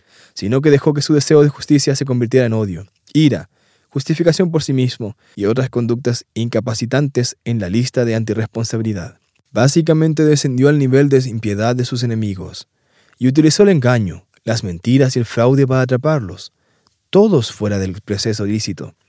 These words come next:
tal como le habían hecho a él, y tal como el abate Faria había profetizado. Al confiar en la ley de Moisés, ojo por ojo y diente por diente, en lugar de la ley del Evangelio, que incluye perdonar y orar por nuestros enemigos,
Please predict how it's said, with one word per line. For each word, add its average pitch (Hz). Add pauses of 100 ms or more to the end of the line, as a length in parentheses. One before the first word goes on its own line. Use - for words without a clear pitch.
(200)
tal 131
como 135
le 127
habían 120
hecho 110
a 90
él, 80 (480)
y 110
tal 131
como 123
el 107
abate 107
Faria 120 (300)
había 107
profetizado. 104 (960)
Al 123
confiar 147
en 214
la 202
ley 160
de 156
Moisés, 117 (100)
ojo 123
por 113
ojo 110
y 104
diente 107
por 104
diente, 110 (360)
en 127
lugar 143
de 151
la 127
ley 113
del 123
Evangelio, 110 (200)
que 131
incluye 208
perdonar 123
y 104
orar 107
por 117
nuestros 117
enemigos, 127